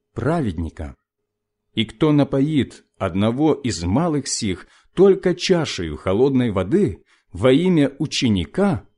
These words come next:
истинно говорю вам,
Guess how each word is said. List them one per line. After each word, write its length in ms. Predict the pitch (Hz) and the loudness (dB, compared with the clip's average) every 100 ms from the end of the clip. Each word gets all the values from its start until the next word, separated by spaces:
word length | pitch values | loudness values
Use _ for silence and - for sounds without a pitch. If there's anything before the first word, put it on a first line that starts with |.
| _ _ _ _ _ _ - | _ _ _ _ _ _ -4
истинно 840 | 151 196 - - 160 151 147 151 - | -2 -2 -6 -2 -2 0 -4 -6 -12
говорю 560 | 95 95 107 98 98 | -8 -2 0 0 0
вам, 420 | 104 90 82 71 | 0 -2 -2 -6